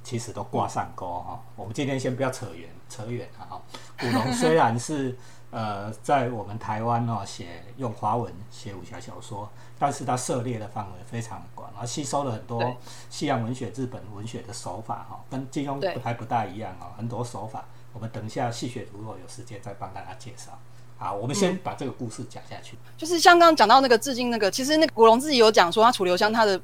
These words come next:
Speaker 2: 灵感是来自于就是那个零零七，
Speaker 1: 对。
Speaker 2: 他自己有讲，就是那时候因为就是有这个电影，他觉得，诶，他就是古龙，他会把他引进过来。可是他，所以他里面那个人物设定啊，就是跟《零零七》他会有点像。他一开始他出场就是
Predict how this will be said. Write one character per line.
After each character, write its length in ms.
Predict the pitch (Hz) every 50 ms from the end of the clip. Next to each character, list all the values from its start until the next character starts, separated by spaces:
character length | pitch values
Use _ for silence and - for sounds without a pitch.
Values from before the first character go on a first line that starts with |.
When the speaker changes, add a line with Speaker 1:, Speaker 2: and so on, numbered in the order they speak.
| - -
Speaker 2:
灵 160 | 202 208 226
感 160 | 254 247 185 185
是 60 | 226
来 160 | 208 180 180
自 160 | - - 214
于 100 | 190 180
就 80 | 170 202
是 120 | 190 208
那 100 | 190 185
个 400 | 175 170 156 156 151 151 147 156 - - - -
零 100 | 208 208
零 120 | 202 208 208
七， 340 | - 220 202 190 190 202 - - - - - -
Speaker 1:
对。 280 | - 123 107 101 101 95
Speaker 2:
他 60 | 233 262
自 100 | 277 247
己 100 | 208 196
有 140 | 185 185
讲， 220 | 180 - 170 - - - - -
就 100 | - 285
是 100 | 311 302
那 80 | 302
时 80 | 285 277
候 220 | 262 254 254 247
因 100 | 254 262
为 60 | 262
就 100 | 240 254
是 100 | 240 240
有 120 | 233 185 170
这 80 | 190
个 80 | 202 190
电 120 | 190 208 185
影， 60 | 165
他 120 | 175 190 214
觉 100 | 208 196
得， 60 | 185
诶， 120 | - 214 214
他 160 | 240 254 254 - -
就 100 | - 294
是 80 | 269 262
古 120 | 202 -
龙， 100 | - -
他 100 | 202 208
会 140 | 202 226 208
把 100 | 180 165
他 120 | 170 180 180
引 120 | 185 180
进 120 | - 208 202
过 120 | 196 208
来。 160 | 190 165 165 - - - - - - - - -
可 80 | 214
是 80 | 214 339
他， 280 | 339 339 339 330 330 320 - - - - - - - - - -
所 140 | - - 311
以 20 | 311
他 140 | 339 339
里 100 | 320 233
面 140 | 208 277 285
那 80 | 269 254
个 580 | 226 214 202 196 196 190 185 185 180 180 180 160 160
人 180 | 220 220 247
物 80 | 277 269 240
设 280 | - - - 262 240
定 200 | 214 240 233 202 185
啊， 200 | 180 175 175 196
就 120 | 226 247
是 80 | 254 247
跟 500 | 254 240 226 226 226 226 226 226 233 233 233 - - -
《零 120 | - 202 202
零 80 | 208
七》 120 | 208 226 220
他 140 | 220 220 226
会 140 | 233 208
有 80 | 190 190
点 120 | 180 151
像。 240 | - - 196 160 151
他 160 | 202 247 269 -
一 60 | 269
开 120 | 277 269
始 80 | 254 214
他 80 | 214 233
出 160 | - 220 220
场 160 | 226 160 -
就 80 | - -
是 200 | - - 403